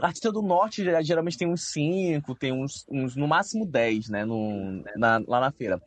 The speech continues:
E aí fica a dica pra vocês, né? Vamos se empenhar e tudo mais. Indico também que vocês, é, sigam o projeto da Samela Hidalgo, que é o Norte em Quadrinhos.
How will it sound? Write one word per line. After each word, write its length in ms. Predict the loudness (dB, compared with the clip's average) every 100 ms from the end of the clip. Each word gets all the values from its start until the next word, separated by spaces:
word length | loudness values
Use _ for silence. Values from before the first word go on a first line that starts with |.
| _ -4
E 140 | 0
aí 160 | 0 0
fica 260 | 0 0
a 40 | 0
dica 240 | 0 0
pra 120 | 0
vocês, 480 | 0 -2 -2 -2 0
né? 160 | 0 0
Vamos 220 | 0 -2
se 80 | 0
empenhar 320 | 0 2 0
e 20 |
tudo 160 | 0 0
mais. 300 | 2 2 0
Indico 340 | -2 -2 -4
também 440 | -2 -2 0 0 0
que 100 | -2
vocês, 880 | -2 -2 0 0 -2 -4 -4 -4 0
é, 580 | 2 2 2 2 2 0
sigam 500 | -4 -4 0 0 0
o 40 |
projeto 440 | 0 2 2 0
da 180 | 2 2 2
Samela 420 | -2 0 0 0
Hidalgo, 540 | 0 2 4 4 0
que 80 | -2
é 40 | -2
o 60 |
Norte 300 | 2 0 0
em 60 | 0
Quadrinhos. 840 | 0 0 0 2 2 0 -2 -6